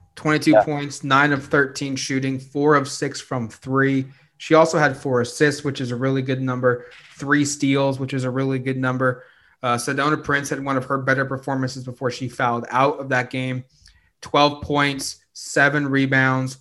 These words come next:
Speaker 1: three assists, two blocks, three steals in twenty-six minutes. Uh, and you also got a really good performance from Sabally. Seventeen points,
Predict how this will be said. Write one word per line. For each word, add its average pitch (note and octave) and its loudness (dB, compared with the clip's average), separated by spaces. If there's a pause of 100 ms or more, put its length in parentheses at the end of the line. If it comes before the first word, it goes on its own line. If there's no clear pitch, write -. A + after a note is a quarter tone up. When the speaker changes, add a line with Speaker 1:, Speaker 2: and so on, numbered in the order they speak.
Speaker 1:
three C#3+ -2
assists, C3+ -4
two D3 -2
blocks, B2 0 (420)
three C#3+ 0
steals C3 2
in C3+ -10
twenty-six C3+ -6
minutes. B2 -6 (460)
Uh, B2+ 2
and C#3+ -2
you D3+ 6
also D3 6
got C3 4 (200)
a C3 0
really C#3 0
good C3+ -4
performance B2+ -4
from C3 -10
Sabally. A2+ -4 (300)
Seventeen C3+ -2
points, B2 -6